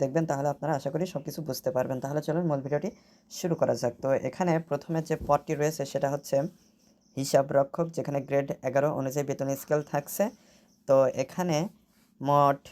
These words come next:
একশো সাতাত্তর জন নিয়োগ দেওয়া হবে। দুইটি দ্বিতীয় বিভাগ সহ বিকম পাস হলে আপনারা এখানে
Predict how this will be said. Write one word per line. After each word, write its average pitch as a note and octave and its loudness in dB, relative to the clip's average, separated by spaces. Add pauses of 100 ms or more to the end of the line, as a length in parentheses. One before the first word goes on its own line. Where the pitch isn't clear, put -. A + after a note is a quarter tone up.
(300)
একশো - -2 (160)
সাতাত্তর D#3 0 (140)
জন D3+ 0
নিয়োগ D3 2 (100)
দেওয়া C#3+ 4
হবে। D3+ 2 (140)
দুইটি D3 -4 (100)
দ্বিতীয় C#3+ -2
বিভাগ C#3+ -2 (100)
সহ D#3 2 (560)
বিকম D3 0
পাস C#3 2
হলে D#3+ 2
আপনারা D3 0
এখানে D#3 -2